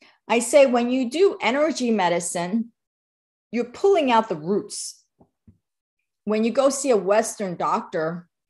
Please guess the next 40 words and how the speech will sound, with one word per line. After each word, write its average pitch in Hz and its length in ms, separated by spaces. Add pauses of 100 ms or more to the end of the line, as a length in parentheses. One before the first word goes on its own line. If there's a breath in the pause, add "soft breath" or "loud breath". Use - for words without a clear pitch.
(340)
they're 190 180
dealing 214 480
with 170 340 (380)
the 170 100
trunk, 160 520 (240)
the 165 100
leaves, 160 760 (180)
the 156 80
stems, - 720 (120)
the 160 80
branches, 180 480
the 165 100
things 233 380
that - 160
you 190 100
can 170 160
see. 185 320
That's 185 320
what 226 120
a 196 40
Western 175 440
doctor 156 300
does. 185 260
And 190 180
now 240 320 (380 loud breath)
that 220 320
has 311 180
value 196 500
because 208 360
sometimes 262 580
you 214 100
need 254 220
to 240 80
pull, 277 320
if 175 160
you've 254 140
got, 247 200
let's 208 200
say, 190 100
cancer 170 680